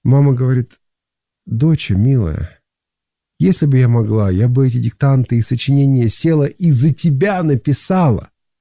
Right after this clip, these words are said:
Но я не могу. И поэтому, по справедливости, я вынуждена выставить тебе двойку». Бог справедлив.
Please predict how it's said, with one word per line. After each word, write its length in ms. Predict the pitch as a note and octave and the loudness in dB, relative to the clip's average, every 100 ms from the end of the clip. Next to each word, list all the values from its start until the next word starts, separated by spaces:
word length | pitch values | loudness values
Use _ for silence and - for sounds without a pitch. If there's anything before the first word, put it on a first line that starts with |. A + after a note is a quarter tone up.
| _ _ _ _ _ _ _ - | _ _ _ _ _ _ _ 0
Но 80 | B2 | 2
я 160 | C3+ | 4
не 100 | D3 | 2
могу. 480 | D#3+ E3 E3 D3 G#2+ _ _ _ _ _ _ _ _ _ _ - | 2 0 -2 -4 -6 _ _ _ _ _ _ _ _ _ _ -8
И 40 | |
поэтому, 680 | A2+ D#3 F3 A#3 G3 D#3+ C3+ | -2 0 0 0 0 0 0
по 100 | D3 | -4
справедливости, 800 | - C#3+ C#3 D#3 G#3+ D#3+ C3 - | -4 0 0 2 2 2 -2 -2
я 120 | C3 | 0
вынуждена 440 | B2+ E3 B2+ C#3 B2+ | 2 0 0 0 0
выставить 460 | C#3 C#3 C#3 A#2 | 0 0 0 -2
тебе 200 | - B2+ | -2 -4
двойку». 480 | A2+ B2 B2+ - - _ _ _ _ _ _ _ _ _ _ _ _ _ _ _ _ _ - | -2 0 0 -2 -8 _ _ _ _ _ _ _ _ _ _ _ _ _ _ _ _ _ -6
Бог 480 | A2 G#2+ G#3+ G#3+ - | -2 2 2 0 -4
справедлив. 1120 | - - F#3+ F#3 F3 F3+ F#3 B2 - - - | -10 -2 0 2 2 2 2 0 -4 -20 -20